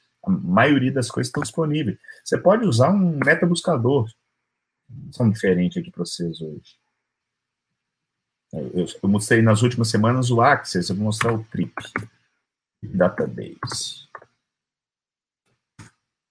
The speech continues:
E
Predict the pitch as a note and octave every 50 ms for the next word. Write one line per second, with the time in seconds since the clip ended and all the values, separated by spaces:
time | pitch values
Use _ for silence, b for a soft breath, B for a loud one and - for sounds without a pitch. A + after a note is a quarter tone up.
0 | _ _ _ _ _ _ _ _ _ _ - - _ _ _ _ _ _ _ _
1 | _ _ _ _ _ _ _ _ _ _ _ _ _ _ _ - - _ - -
2 | D3 - - C3 A#2 G2+ A2